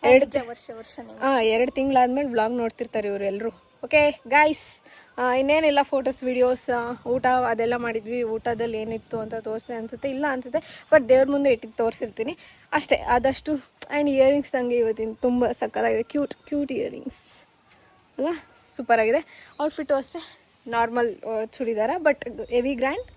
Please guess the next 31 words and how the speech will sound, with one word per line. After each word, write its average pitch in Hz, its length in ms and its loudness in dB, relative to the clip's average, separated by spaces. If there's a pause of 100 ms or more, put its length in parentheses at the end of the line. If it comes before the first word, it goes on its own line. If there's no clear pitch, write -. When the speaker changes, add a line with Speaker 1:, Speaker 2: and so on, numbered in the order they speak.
(160)
Speaker 1:
ಸೂಪರಾಗಿತ್ತು, 226 540 -6
ಸೆಟಲ್ 247 340 -4
ಆಗಿತ್ತು, 240 320 -4 (340)
ನೈಸ್, 277 300 0
ವೆರಿ 226 180 0
ಗುಡ್ 247 320 -6
ಇದು 247 260 -2
ಕೂಡ. 233 180 0 (960)
And 302 160 4 (340)
ನೆಕ್ಸ್ಟ್ 277 300 -2
ಏನ್ 277 180 2
ಹೇಳ್ಬೇಕಂತ 247 580 0
ಅಂದ್ರೆ, 226 360 0 (840)
ಮುಂದಿನ 285 200 2
ವ್ಲಾಗಲ್ಲಿ 269 280 2
ಸಿಗ್ತೀನಿ 220 380 -12
ಗೈಸ್. - 300 -12 (140)
ಇದೇ 247 160 -2
ಹೇಳ್ಬೇಕು 247 380 0
ನಾನು 226 140 -6
ಯಾವಾಗ್ಲೂ. 214 340 -6 (840)
ಬಾಯ್ 311 160 0
ಬಾಯ್. 320 300 -2 (920)
ನೋಡಿ 262 260 -2
ಗೈಸ್, 233 340 -8
ಹೆಂಗ್ 247 300 -4
ಕಾಣಿಸ್ತಾ 247 540 -6
ಇದೆ 269 340 -2
ನಮ್ಮ 262 600 -6
ಮನೆ 240 420 -4
ಲಕ್ಷ್ಮಿ. - 540 -12